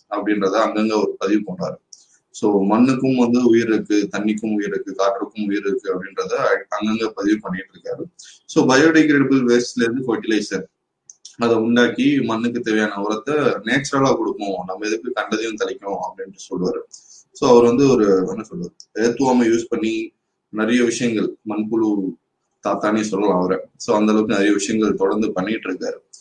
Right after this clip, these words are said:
So இவரை மாதிரி பர்சன்ஸ் இருக்கிறதாலதான் இன்னும் நமக்கான ஒரு விஷயங்கள், மண் சார்ந்த விஷயங்களுக்கு முன்னுரிமை கொடுத்து நம்மளால இன்னும் முன்னேற முடியுது.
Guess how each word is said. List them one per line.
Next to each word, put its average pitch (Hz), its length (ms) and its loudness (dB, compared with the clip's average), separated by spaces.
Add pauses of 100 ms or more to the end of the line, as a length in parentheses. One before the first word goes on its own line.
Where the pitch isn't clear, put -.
(220)
So 110 280 0
இவரை 120 260 4
மாதிரி 131 480 2
பர்சன்ஸ் 113 440 0
இருக்கிறதாலதான் 117 640 2
இன்னும் 123 340 2
நமக்கான 110 640 -2
ஒரு 98 240 0
விஷயங்கள், 98 440 -8 (160)
மண் 107 200 -2
சார்ந்த 117 400 0
விஷயங்களுக்கு 101 800 0 (140)
முன்னுரிமை 107 420 0
கொடுத்து 110 300 -6
நம்மளால 98 440 -2
இன்னும் 104 180 -4
முன்னேற 98 320 -4
முடியுது. - 300 -14